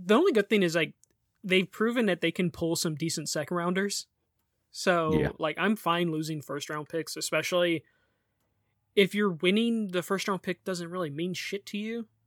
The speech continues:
Speaker 1: It's weird how you can get a really good second round pick, but then when you're in the late first round, it sometimes is, like, for nothing,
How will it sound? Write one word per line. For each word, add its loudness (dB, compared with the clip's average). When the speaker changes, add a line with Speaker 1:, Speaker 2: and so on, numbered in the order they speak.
Speaker 1:
It's 4
weird 4
how 4
you 2
can 2
get 6
a 6
really 2
good 0
second -4
round -2
pick, -4
but 0
then 2
when 2
you're 4
in 2
the 0
late -2
first -4
round, -2
it -4
sometimes -6
is, -6
like, -6
for -4
nothing, -4